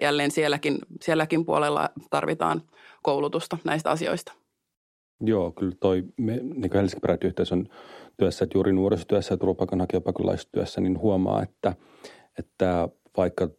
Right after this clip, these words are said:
Speaker 2: erilaisia tukipalveluita on suhteellisen paljon, niin niihin on korkea kynnys ja luottamus toimijoihin, joilla ei ole sitä erityistä substanssia vähemmistökysymyksissä,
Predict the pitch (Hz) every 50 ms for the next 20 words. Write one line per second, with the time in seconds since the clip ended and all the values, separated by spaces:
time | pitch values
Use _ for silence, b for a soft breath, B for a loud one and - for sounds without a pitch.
0 | _ _ _ - - 104 101 104 95 101 92 - 101 87 - 107 - - 98 -
1 | 104 92 92 87 87 92 90 90 90 - 95 90 82 - - 92 - - 101 98
2 | 95 - - 95 - - 101 98 95 98 104 107 107 101 - - - - - -
3 | - - 95 90 82 95 92 87 87 90 - 101 92 - - - 95 87 87 -
4 | - 95 95 98 110 113 113 - - - - 98 92 95 95 - - - 113 110
5 | 107 98 - - - - B B B B B B B B B B B B B _
6 | - 131 123 120 - 104 95 90 98 98 95 95 95 98 95 98 95 95 98 98
7 | 92 - - - 98 95 92 92 - - - - - - 92 - - 117 110 101
8 | - - 104 98 92 - - 87 - - - - 104 - 107 104 110 - - 123
9 | 120 - - 139